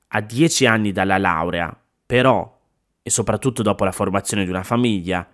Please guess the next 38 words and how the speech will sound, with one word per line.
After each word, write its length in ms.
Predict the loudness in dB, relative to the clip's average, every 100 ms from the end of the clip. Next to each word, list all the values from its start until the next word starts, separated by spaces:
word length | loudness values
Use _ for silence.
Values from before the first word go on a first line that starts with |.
| _ _ _
le 180 | -6 -4
disuguaglianze 1160 | -4 -4 0 2 2 2 0 0 0 0 -2 _
aumentano. 800 | 2 2 2 -4 -4 -2 -4 -6 _ _ _ _ _ _ _
Studi 460 | -10 -4 4 6 6
su 160 | 2 0
studi 380 | -2 -2 0
dimostrano 580 | 2 4 2 0 0 0
che 160 | 2 2
le 140 | 2
maggiori 420 | 2 2 4 4
differenze 560 | 4 -2 0 0 0 -2
tra 140 | 0
uomini 400 | 2 4 4 4
e 40 | 2
donne, 460 | 2 2 0 0
in 140 | -2 -2
particolare 560 | -6 -2 2 2 2
tra 240 | 0 -2 0
coloro 320 | 2 4 2
che 120 | 2
hanno 180 | -2 0
una 180 | 0 2
laurea, 520 | 4 6 6 4 2 _ _
sono 240 | -2 0 2
dovute 320 | 2 2 4
al 120 | 2
fatto 320 | 4 2 2
che 120 | -2 0
le 140 | 0
donne 280 | 2 2 0
tendono 320 | 0 0 0
a 20 |
impegnarsi 640 | -2 -2 -2 0 -2 -4 -6
di 160 | -6
più 380 | -6 0 0 0
sul 220 | -6 -8 -4
fronte 340 | 0 0 0
domestico. 920 | 0 0 -2 -4 -6 -2 -2 -2 _